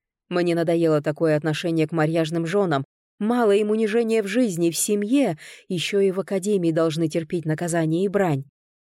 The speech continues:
Мы пришли сюда учиться, а не стоять на позорном месте с томами над головой. Учитель, который оскорбляет учеников, сам не обладает большим умом.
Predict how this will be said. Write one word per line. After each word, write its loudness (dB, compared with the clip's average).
Мы 0
пришли -2
сюда -4
учиться, -4
а -2
не -2
стоять -2
на 0
позорном 0
месте -2
с -6
томами 0
над 0
головой. 2
Учитель, -2
который 0
оскорбляет 0
учеников, -2
сам -2
не 0
обладает 2
большим 0
умом. 0